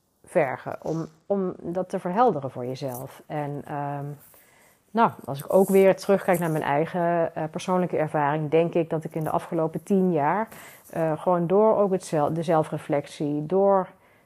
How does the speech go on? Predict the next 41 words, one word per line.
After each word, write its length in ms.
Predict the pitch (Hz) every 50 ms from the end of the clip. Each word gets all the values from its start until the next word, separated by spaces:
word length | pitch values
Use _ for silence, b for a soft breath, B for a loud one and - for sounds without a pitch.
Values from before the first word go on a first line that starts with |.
| b b
door 180 | - 208 214 214
emoties 540 | 175 190 190 170 156 156 156 - 170 156 -
dus 260 | - 156 147 - -
toe 140 | - 196 175
te 140 | 170 - 160
laten, 440 | 147 143 135 139 143 139 - 170
hè, 100 | 180 208
zoals 240 | 196 - 123 - 139
ik 60 | -
dat 100 | - 139
in 100 | 143 160
de 60 | 165 175
laatste 300 | 165 147 147 - - -
aflevering 540 | 160 - - 160 151 156 151 156 160 160
heel 240 | 170 180 185 185 185
duidelijk 320 | 170 180 170 170 170 165 170
omschreef, 540 | 160 139 - - - 156 147 147 151 151
dat 100 | - 165
ik 100 | 165 160
echt 220 | 170 - 160 - -
merkte 340 | 165 160 151 151 147 - -
van, 100 | 165 113
"Oh, 120 | 180 170
maar 100 | 156 143
ik 60 | 143
ben 100 | 135 135
eigenlijk 180 | 127 135 147 -
hartstikke 340 | 143 143 - - 165 - 151
verdrietig 440 | - 156 151 180 240 254 254 196
in 60 | - 160
deze 180 | 151 143 147
situatie." 640 | 143 - 156 - 151 147 139 131 135 139 - - 151
En 60 | 147
dat 100 | 139 139
ik 80 | 151
daar 160 | - 143 - -
echt 260 | - - 202 202 - 196
ook 120 | 175 156
bij 180 | 147 147 143 143
kon 160 | - 156 151
huilen. 440 | 147 147 143 139 143 147 151 156